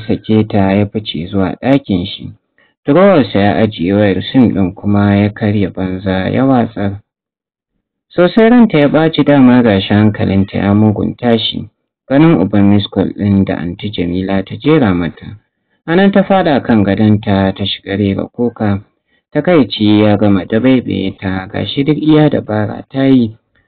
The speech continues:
amma ta kasa samun mafita.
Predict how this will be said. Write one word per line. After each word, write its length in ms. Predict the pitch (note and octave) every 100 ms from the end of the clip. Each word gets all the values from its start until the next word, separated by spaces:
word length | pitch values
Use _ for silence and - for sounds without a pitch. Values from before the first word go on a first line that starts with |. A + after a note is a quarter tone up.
| _ _
amma 300 | C#3+ D3 D3+
ta 160 | D3 C#3
kasa 640 | D3 C#3 C3 G2+ G#2 G#2 G2+
samun 320 | G#2+ G#2 F#2+ F#2
mafita. 600 | A2+ A#2 A2+ G#2 G2+